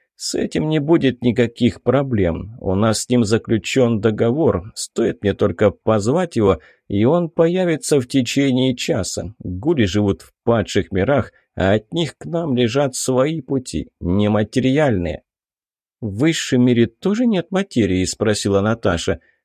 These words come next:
«С чего ты взяла? Нет материи только за порогом смерти». Высший мир купается в энергии. Мой родной город Астрон плывет в космосе эдаким большим, сверкающим алебастровой белизной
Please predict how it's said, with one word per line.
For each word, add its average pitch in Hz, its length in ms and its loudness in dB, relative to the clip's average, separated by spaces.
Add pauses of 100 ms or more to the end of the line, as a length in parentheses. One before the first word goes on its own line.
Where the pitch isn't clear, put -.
(160)
«С - 220 -10
чего 113 400 0
ты 87 200 0
взяла? 85 520 -2 (180)
Нет 107 380 -2
материи 147 540 -2
только 127 480 0
за 131 180 2
порогом 110 520 2
смерти». 147 640 -2 (360)
Высший 180 480 -2
мир 190 240 0
купается 139 840 0
в 123 120 4
энергии. 90 720 -2
Мой 110 320 2
родной 104 340 2
город 104 360 2
Астрон 104 560 0
плывет 98 520 2
в - 80 -20
космосе 127 640 -2
эдаким 107 520 0
большим, 104 520 2 (240)
сверкающим 117 1080 0
алебастровой 110 880 2
белизной 101 760 0